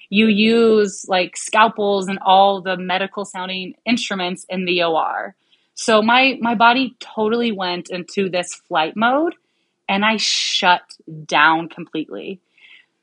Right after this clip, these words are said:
But while shutting down, I have in the back of my head, "If you don't push this baby out, they're gonna cut this baby out." So I was like, "You have to push." And they,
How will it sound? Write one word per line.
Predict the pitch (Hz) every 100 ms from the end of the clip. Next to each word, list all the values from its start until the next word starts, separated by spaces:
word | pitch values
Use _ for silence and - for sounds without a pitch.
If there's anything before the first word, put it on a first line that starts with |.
| _
But | 185 220 214
while | 196 208 247 269
shutting | - - 202 247 240
down, | 247 302 180 165 196 277 _ _
I | 208
have | 220 220
in | 214
the | 208 196
back | 190
of | 196
my | 175 175 233
head, | 190 165 170 - _ _ _ _ _ _ _
"If | 190 190
you | 208
don't | 320 302 214
push | 208
this | 208 202 180
baby | 180 151
out, | 147 233 349 -
they're | 180 233
gonna | 294 190 -
cut | - 208 202
this | 165 -
baby | - - 85
out." | 87 190 240 - _ _ _ _ _
So | - 220
I |
was | 208 202
like, | 185
"You | 190 269 -
have | 185 -
to | - -
push." | 165 180 - - _ _ _ _ _ _ _ _ -
And | 208 220
they, | 220 233 208